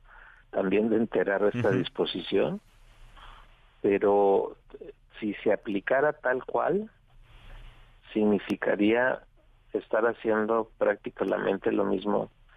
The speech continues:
Speaker 1: que el título ocho de Estados Unidos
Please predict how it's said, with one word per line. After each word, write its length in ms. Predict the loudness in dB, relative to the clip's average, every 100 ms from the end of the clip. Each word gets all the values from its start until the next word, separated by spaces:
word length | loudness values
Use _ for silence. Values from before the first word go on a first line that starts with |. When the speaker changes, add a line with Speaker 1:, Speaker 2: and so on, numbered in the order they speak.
| -20 -20 -20 -20 _ -4
Speaker 1:
que 80 | -4
el 100 | -2
título 560 | -2 -2 2 2 4 2
ocho 340 | 0 0 0
de 80 | -2
Estados 460 | -4 0 2 0
Unidos 460 | -4 -4 -2 -2 -4